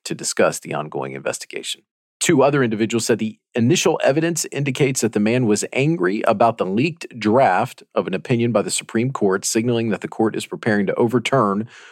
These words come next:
Roe v. Wade, the forty-nine-year-old decision that guaranteed the constitutional right to have an abortion. He was also angry over a recent spate of mass shootings, the people said.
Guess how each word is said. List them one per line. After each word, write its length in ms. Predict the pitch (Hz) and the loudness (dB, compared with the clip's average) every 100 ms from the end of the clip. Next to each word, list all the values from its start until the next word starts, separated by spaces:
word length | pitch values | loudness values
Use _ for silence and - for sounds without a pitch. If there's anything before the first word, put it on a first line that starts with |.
| - _ | -20 _
Roe 320 | 101 104 123 | 0 4 4
v. 240 | 113 110 104 | 2 2 2
Wade, 520 | 101 127 92 92 113 | 4 2 0 -4 -4
the 100 | - | -6
forty-nine-year-old 800 | - 113 104 98 104 104 95 80 | 0 0 2 2 0 2 0 -2
decision 580 | 92 - 123 92 76 101 | -6 0 0 0 -4 -4
that 100 | 90 | -2
guaranteed 540 | 95 95 95 107 104 | -2 -2 -2 0 0
the 80 | 95 | -2
constitutional 680 | - 92 - - 87 - 87 | -2 -2 -4 -6 -8 -6 -2
right 180 | 76 80 | -2 -2
to 60 | |
have 120 | 73 67 | -6 -6
an 60 | |
abortion. 500 | 73 107 107 - 80 - - _ _ _ | -2 0 2 0 -6 -10 -20 _ _ _
He 80 | 104 | -2
was 140 | 107 | 2
also 400 | 120 170 - 175 | 4 4 2 0
angry 560 | - 127 123 95 90 117 | 2 2 2 0 0 0
over 280 | 104 101 104 | 0 2 0
a 60 | |
recent 400 | 98 123 127 131 | 2 -2 -2 -6
spate 420 | - - 107 98 | -8 -2 0 0
of 180 | - 95 | -2 -4
mass 440 | 92 87 90 - - _ | -2 -2 -2 -2 -8 _
shootings, 680 | - 135 110 80 58 - - _ _ _ | -4 0 0 0 -8 -12 -14 _ _ _
the 60 | 80 | -10
people 300 | - 78 87 | -8 -6 -6
said. 440 | - 87 53 - | -2 0 -2 -6